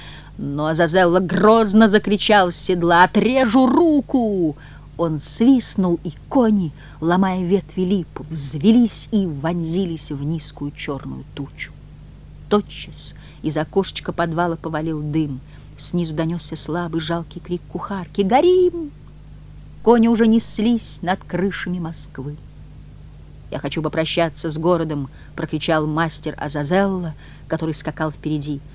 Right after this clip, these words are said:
Гром съел окончание фразы мастера. Азазелло кивнул головой и пустил своего коня галопом. Навстречу летящим стремительно летела туча, но еще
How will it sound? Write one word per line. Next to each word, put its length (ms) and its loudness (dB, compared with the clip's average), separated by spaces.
Гром 360 4
съел 420 4
окончание 560 -2
фразы 300 0
мастера. 500 -4
Азазелло 460 6
кивнул 360 4
головой 420 8
и 40 4
пустил 420 -2
своего 340 2
коня 280 0
галопом. 640 2
Навстречу 640 2
летящим 720 0
стремительно 800 6
летела 400 2
туча, 480 -2
но 140 -2
еще 540 -4